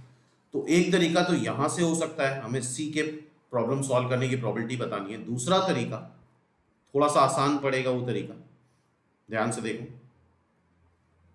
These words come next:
One minus probability कि कोई problem ना solve कर पाए, ए भी ना कर पाए and B भी ना कर पाए and सी भी ना कर पाए। ठीक है,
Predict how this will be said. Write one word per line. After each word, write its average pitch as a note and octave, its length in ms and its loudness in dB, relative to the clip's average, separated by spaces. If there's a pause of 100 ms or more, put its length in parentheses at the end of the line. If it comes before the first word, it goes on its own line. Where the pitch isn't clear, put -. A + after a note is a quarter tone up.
(1800)
One G3 280 6
minus C#3 400 0 (120)
probability G#2+ 520 -2 (360)
कि D#3+ 60 -8 (160)
कोई F3+ 280 6
problem C3 400 2
ना A#2+ 140 0
solve G2+ 260 -6
कर F#2 220 -14
पाए, - 120 -16 (680)
ए C3+ 160 2
भी D#3 160 2
ना D3+ 160 4
कर C#3+ 220 2
पाए C3 180 2 (360)
and D#3+ 260 2 (120)
B A#2 160 0
भी C#3 180 -4
ना C#3 160 2
कर C#3 140 0 (120)
पाए A2+ 140 -4 (600)
and D#3+ 260 4
सी E3+ 260 -2
भी C3+ 160 0
ना A#2+ 140 -2
कर G#2+ 160 -6
पाए। F2 200 -12 (920)
ठीक C3+ 160 -4
है, B2+ 100 -2